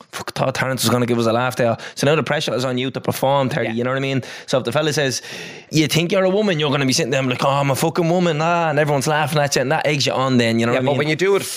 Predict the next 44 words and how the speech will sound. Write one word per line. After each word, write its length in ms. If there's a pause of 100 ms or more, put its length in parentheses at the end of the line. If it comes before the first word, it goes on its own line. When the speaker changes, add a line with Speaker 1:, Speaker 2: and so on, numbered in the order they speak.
Speaker 2:
in 100
a 60
real 340
sense, 540
right? 240
So 580
when 160
I 140
do 180
it, 80
I 40
do 160
it 60
in 80
a 60
real 200
way. 120
That's 220
why 80
I 60
test 400
the 80
whole 200
audience, 480
multiple 360
layers, 340
get 180
people 220
up 120
who 160
I 80
know 220
are 100
suggestible, 640
right? 220 (400)
Now 200
I'll 80
hypnotize 560
them. 180 (180)
Now, 80
here's 260
the 100
interesting 400
thing. 220